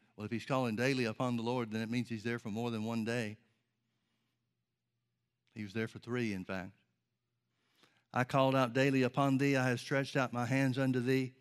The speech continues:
Wilt thou show wonders to the dead?" Now, folks, one of the things about this that I can see the wisdom of God in, you remember there's a scripture in the New Testament Paul wrote to the church saying if Satan knew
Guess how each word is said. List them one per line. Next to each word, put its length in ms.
Wilt 220
thou 200
show 200
wonders 540
to 100
the 140
dead?" 480
Now, 80
folks, 340
one 200
of 80
the 100
things 400
about 400
this 320
that 260
I 160
can 200
see 180
the 140
wisdom 340
of 140
God 320
in, 260
you 140
remember 320
there's 180
a 60
scripture 440
in 120
the 80
New 120
Testament 440
Paul 180
wrote 160
to 80
the 60
church 320
saying 260
if 180
Satan 380
knew 320